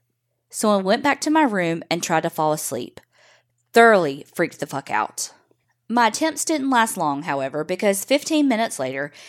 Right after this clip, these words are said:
here comes child B, who is four, to my bedroom asking if he could snuggle.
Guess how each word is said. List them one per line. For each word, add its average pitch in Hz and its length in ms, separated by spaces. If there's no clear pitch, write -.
here 330 240
comes 247 380
child 208 380
B, 143 340
who 240 100
is 277 180
four, 151 320
to - 240
my 330 140
bedroom 185 540
asking 262 480
if 214 160
he 214 160
could 196 180
snuggle. - 600